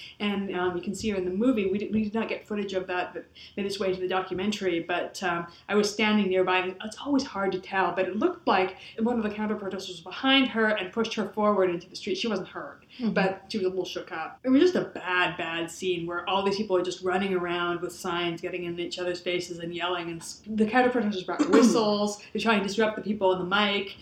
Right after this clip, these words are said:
Speaker 1: The protesters are yelling, "Yeah, get away from our stuff," and everybody's just getting really mad, and it's like, this is
Speaker 2: Mm.
Speaker 1: not gonna end well.
Speaker 2: No, is it?
Speaker 1: Like, I think
Speaker 2: Okay.
Speaker 1: everybody was keeping it together for, like, you bring the camera into any <clears throat> situation and it changes it.
Speaker 2: Right.
Speaker 1: But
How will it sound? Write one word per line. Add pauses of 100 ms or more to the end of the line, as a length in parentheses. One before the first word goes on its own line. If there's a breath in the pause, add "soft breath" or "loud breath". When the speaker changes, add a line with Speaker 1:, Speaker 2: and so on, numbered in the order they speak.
(120)
Speaker 1:
The
protesters
are
yelling,
"Yeah,
get
away
from
our
stuff," (600 loud breath)
and
everybody's
just
getting
really
mad,
and
it's
like,
this
is
Speaker 2:
Mm.
Speaker 1:
not
gonna
end
well. (100)
Speaker 2:
No,
is
it? (240 loud breath)
Speaker 1:
Like,
I
think
Speaker 2:
Okay.
Speaker 1:
everybody
was
keeping
it
together
for, (260)
like,
you
bring
the
camera
into
any
<clears throat>
situation
and
it
changes
it. (100)
Speaker 2:
Right.
Speaker 1:
But